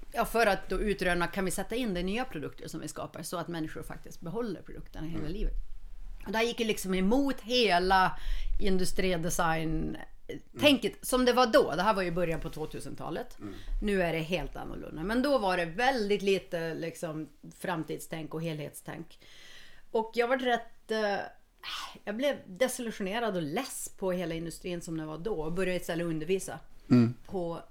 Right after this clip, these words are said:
Speaker 1: eh, designskolor, några olika universitet i Melbourne. Och träffade en, eh, en snubbe som höll på med teater vid sidan om.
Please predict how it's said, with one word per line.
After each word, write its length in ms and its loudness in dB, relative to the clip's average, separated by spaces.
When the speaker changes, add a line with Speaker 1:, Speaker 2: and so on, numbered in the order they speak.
Speaker 1:
eh, 80 -10
designskolor, 640 -4
några 160 -6
olika 280 -6
universitet 480 -8
i 80 -4
Melbourne. 460 -2
Och 120 -8
träffade 440 0
en, 760 0
eh, 840 -2
en 80 0
snubbe 500 8
som 480 0
höll 120 0
på 180 2
med 160 0
teater 440 2
vid 140 -2
sidan 320 0
om. 320 -2